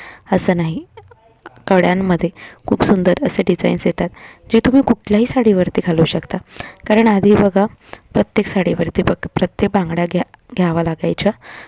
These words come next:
परंतु आता वेगवेगळे मल्टी कलर्सच्या देखील आलेले आहेत. आणि असे कडे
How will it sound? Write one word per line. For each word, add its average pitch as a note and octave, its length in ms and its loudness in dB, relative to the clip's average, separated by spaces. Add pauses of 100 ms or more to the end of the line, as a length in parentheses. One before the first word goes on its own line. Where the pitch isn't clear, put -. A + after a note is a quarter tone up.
(120)
परंतु F#3+ 300 2
आता F#3 300 0
वेगवेगळे F3+ 500 -2
मल्टी E3+ 300 -2
कलर्सच्या F3+ 500 -2
देखील F3 260 -4
आलेले F3 300 -4
आहेत. F#3 180 -6 (460)
आणि F#3+ 180 -2
असे F#3 260 -4
कडे E3+ 220 0